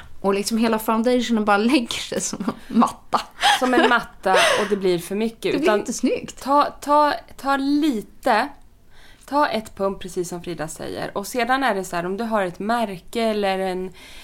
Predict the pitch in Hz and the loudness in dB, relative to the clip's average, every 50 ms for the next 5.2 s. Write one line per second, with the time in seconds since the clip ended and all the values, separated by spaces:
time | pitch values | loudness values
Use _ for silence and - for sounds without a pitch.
0 | - - - - - 254 226 202 190 180 165 190 190 185 185 185 196 233 254 254 | -20 -18 -10 -4 -2 -2 0 0 -2 -2 -2 -2 -2 -2 -2 -2 -4 -4 -4 -4
1 | 226 - - 190 180 170 214 240 240 - - - 185 202 240 254 240 233 240 202 | -4 -4 -6 -6 -6 -4 -6 -8 -8 -10 -12 -12 -8 -6 -6 -6 -6 -8 -8 -2
2 | 220 226 220 202 208 - 196 190 180 180 185 - - 202 - - - 185 180 170 | 0 2 2 2 0 -4 -6 -6 -6 -6 -8 -8 -10 -10 -8 -6 -6 -6 -6 -6
3 | - 214 208 202 - - - - 233 190 196 226 226 - 233 220 - - 208 202 | -6 -6 -6 -6 -8 -10 -4 -2 -2 -2 -2 -4 -6 -6 -6 -6 -4 -4 -4 -4
4 | 190 190 - 247 233 208 175 175 170 190 196 190 175 - 294 285 - 214 226 277 | -4 -2 0 0 2 2 0 -2 -4 -2 -4 -4 -4 -4 -2 -2 0 0 2 2
5 | 311 269 165 | 2 2 0